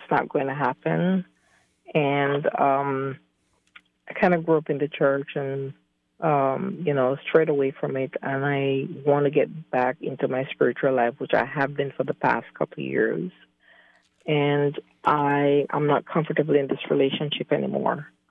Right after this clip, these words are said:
And, um, it's been a lot that has been going on. We're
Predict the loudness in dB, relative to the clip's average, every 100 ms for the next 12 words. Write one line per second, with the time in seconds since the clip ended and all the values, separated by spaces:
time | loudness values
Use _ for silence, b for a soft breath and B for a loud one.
0 | _ _ _ _ _ 0 2 4 4 2
1 | 2 0 2 2 0 -2 -4 -8 _ _
2 | _ _ _ _ _ _ -4 4 6 4
3 | 2 0 0 2 2 2 -2 -2 -2 0
4 | 0 2 2 2 0 2 2 2 0 -2
5 | -6 0 4 4 2